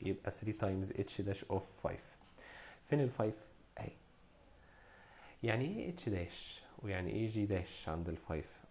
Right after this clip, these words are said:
بص، اول حاجه خلينا نروح نجيب بتاعه الجي داش. فين الجي داش؟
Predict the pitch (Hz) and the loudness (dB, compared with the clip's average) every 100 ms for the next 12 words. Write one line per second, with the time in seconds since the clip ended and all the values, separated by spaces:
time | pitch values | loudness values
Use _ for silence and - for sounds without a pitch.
0 | - - - - - - 117 117 - 139 | -10 -6 -4 -6 0 4 4 4 2 4
1 | 147 147 - - - - - - - - | 2 -2 -10 -20 -20 -20 -20 -20 -20 -20
2 | - - - - - - - - - - | -20 -20 -20 -20 -20 -20 -20 -20 -20 -20
3 | - 101 104 110 113 117 - - 95 101 | -2 2 4 4 4 2 0 0 2 4
4 | 104 107 110 98 - 90 95 92 80 - | 4 4 4 4 4 4 4 4 2 -2
5 | - - - - - - - - - - | -12 -14 -20 -20 -20 -20 -20 -20 -20 -20
6 | - 123 120 110 113 104 104 - | 0 4 6 6 4 4 2 -2